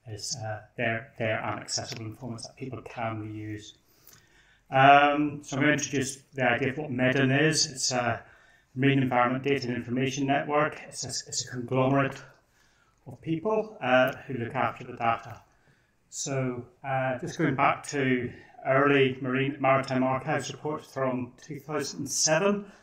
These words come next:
slipping through the net, identify that mar-, mar-, maritime archaeological archives face a bleak future. Few, if any, public repositories with the remit or capacity to collect from the marine zone,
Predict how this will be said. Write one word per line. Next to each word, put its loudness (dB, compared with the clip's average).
slipping -2
through -2
the -2
net, 0
identify 0
that -6
mar-, 0
mar-, -4
maritime 0
archaeological -2
archives -2
face -6
a -16
bleak -2
future. -8
Few, 2
if -2
any, 2
public -6
repositories -6
with -12
the -2
remit 0
or -6
capacity -6
to -18
collect -6
from -8
the -2
marine 0
zone, -2